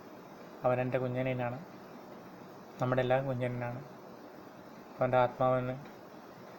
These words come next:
എത്തിച്ചേർന്ന നേരം ഞാൻ ആദ്യം പ്രാർത്ഥിക്കുകയാണ്. പിന്നെ ഇനിയുള്ള എൻ്റെ കൊച്ചനുജന്മാരോടും അനുജത്തിമാരോടും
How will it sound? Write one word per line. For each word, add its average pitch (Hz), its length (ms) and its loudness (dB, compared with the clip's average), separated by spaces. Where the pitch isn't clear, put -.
എത്തിച്ചേർന്ന 127 420 4
നേരം 123 200 2
ഞാൻ 123 140 2
ആദ്യം 120 300 2
പ്രാർത്ഥിക്കുകയാണ്. 127 600 0
പിന്നെ 131 240 2
ഇനിയുള്ള 135 360 6
എൻ്റെ 135 180 2
കൊച്ചനുജന്മാരോടും 127 840 4
അനുജത്തിമാരോടും 120 640 0